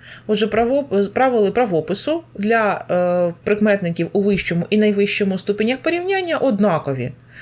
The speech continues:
One syllable adjectives. Е, до односкладових прикметників ми у більшості випадків просто додаємо E S T. Наприклад, small, smallest, cheap – cheapest. One syllable adjectives ending in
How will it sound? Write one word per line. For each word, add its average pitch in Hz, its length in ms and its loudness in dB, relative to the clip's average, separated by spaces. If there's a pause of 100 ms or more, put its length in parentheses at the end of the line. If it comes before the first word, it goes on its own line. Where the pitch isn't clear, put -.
(360)
One 294 360 2
syllable 247 360 2
adjectives. 165 840 0 (600)
Е, 190 560 2
до 233 220 2
односкладових 208 840 2
прикметників 302 680 -2
ми 214 140 4
у 196 60 2
більшості 185 460 -2
випадків 254 480 -2
просто 226 380 0
додаємо 170 440 2
E 170 220 -2
S - 300 -2
T. 139 200 -4
Наприклад, 180 480 0
small, 330 640 2 (480)
smallest, 180 760 0 (180)
cheap – 269 300 2 (380)
cheapest. - 580 -4 (1080)
One 311 320 2
syllable 262 480 2
adjectives 240 640 0
ending 208 420 2
in 196 140 2